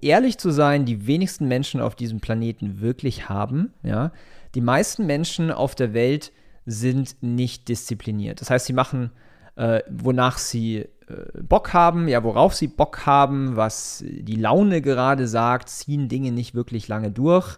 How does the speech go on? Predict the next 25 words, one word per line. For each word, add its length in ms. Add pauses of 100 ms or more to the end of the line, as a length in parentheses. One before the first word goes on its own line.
(460)
Und 200
deswegen 500
ist 140
es 100
auch 180
so, 380 (320)
dass 220
auch 240
nur 160
eins 280
Komma 380
sieben 400
Prozent 480
statistisch 720
gesehen, 400
ja, 180
laut 220
Statista, 680 (800)
der 360
Gründer 480
überhaupt 420
auf 220
achtstellige 640
Umsätze 520
kommen. 500